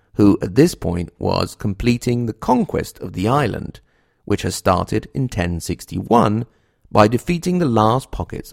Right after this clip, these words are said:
of Arab resistance, except for the ones in the center of the island, which continued on. Things were further complicated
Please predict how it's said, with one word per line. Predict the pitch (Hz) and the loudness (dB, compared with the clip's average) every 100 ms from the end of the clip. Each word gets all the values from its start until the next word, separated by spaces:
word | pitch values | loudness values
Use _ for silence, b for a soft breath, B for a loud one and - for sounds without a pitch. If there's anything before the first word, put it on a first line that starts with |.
| - | -12
of | 95 92 - | -8 -8 -8
Arab | 98 90 90 | -6 -6 -4
resistance, | 101 98 160 - - - - - _ _ _ _ _ _ _ - | -4 0 -2 -2 -12 -16 -18 -20 _ _ _ _ _ _ _ -6
except | 110 - 135 | 0 6 6
for | - | 8
the | 185 | 6
ones | 120 98 92 92 - | 6 2 -2 -10 -4
in | 107 | 0
the | 107 | 0
center | - 104 85 - - | 2 2 0 -4 -6
of | 82 | -6
the | 82 | -4
island, | 92 98 92 82 - - | 0 2 0 -4 -6 -2
which | 110 - | -2 2
continued | 117 104 82 82 92 | 2 2 -2 -2 0
on. | 85 85 90 _ _ _ _ _ _ _ _ _ _ _ _ _ _ _ _ _ _ - | -2 -4 -12 _ _ _ _ _ _ _ _ _ _ _ _ _ _ _ _ _ _ 2
Things | 190 214 196 | 4 4 2
were | 196 | 0
further | - 226 262 269 | 0 2 2 0
complicated | - 92 78 82 - - - - | 0 -2 -2 -8 -8 -10 -10 -14